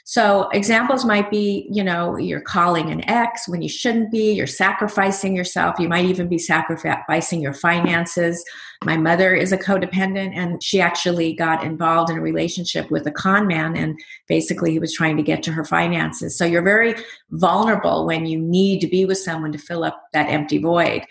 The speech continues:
Thank goodness that man is no longer in her life, but it was, you know, I talk about it because it really, codependency can be really detrimental on so many levels, and it hurts families as well.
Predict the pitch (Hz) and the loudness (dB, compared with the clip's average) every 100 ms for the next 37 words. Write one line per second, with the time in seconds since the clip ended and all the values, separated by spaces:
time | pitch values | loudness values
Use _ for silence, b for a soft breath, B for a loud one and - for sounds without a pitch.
0 | B - 170 170 165 165 - 160 160 156 | B -2 0 2 0 -2 0 0 0 0
1 | 156 156 156 151 151 147 147 151 147 165 | 0 0 0 2 2 0 -2 0 0 2
2 | 151 147 - 147 - 156 - 165 156 - | 2 0 0 -2 0 -4 -2 -2 -2 -4
3 | - 190 151 143 - 180 190 196 170 156 | -2 0 2 2 2 2 2 2 0 2
4 | 147 - 151 160 147 - - 165 196 196 | 0 -2 -4 -2 -4 -4 -6 0 2 4
5 | 156 156 - - 202 208 214 214 208 175 | 2 0 -6 0 0 0 -2 0 -2 -4
6 | 170 165 165 165 156 - B B B B | -4 -6 -2 0 0 -2 B B B B
7 | _ _ _ 185 185 247 233 185 170 170 | _ _ _ -4 2 4 4 4 2 0
8 | 160 156 110 - - 151 147 175 170 160 | 0 0 0 -4 -4 -2 -2 -2 0 -2
9 | 151 156 165 - 170 190 190 247 240 - | -2 -2 -2 -2 0 0 0 -2 -2 -2
10 | 185 202 175 147 151 151 170 175 175 - | 0 0 -2 -4 -6 -6 -4 -2 0 -4